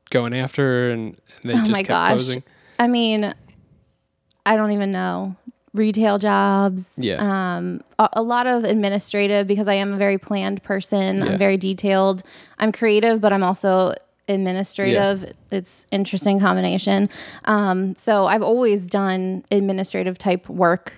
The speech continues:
Speaker 2: and I worked retail a little bit through college and high school as well.
Speaker 1: Mm-hmm.
Speaker 2: Um, and then eventually I started working for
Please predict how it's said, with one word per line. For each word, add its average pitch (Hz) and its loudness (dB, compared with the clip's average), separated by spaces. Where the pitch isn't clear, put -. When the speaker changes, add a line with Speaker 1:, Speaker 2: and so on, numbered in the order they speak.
Speaker 2:
and 202 4
I 190 4
worked 185 0
retail 170 -2
a - 0
little 147 0
bit 180 0
through 180 0
college 180 0
and 175 -4
high 185 -4
school - -4
as 208 -4
well. 202 0
Speaker 1:
Mm-hmm. 127 -4
Speaker 2:
Um, 196 0
and 214 4
then 208 2
eventually 214 2
I 190 -2
started 196 0
working 190 -2
for 185 0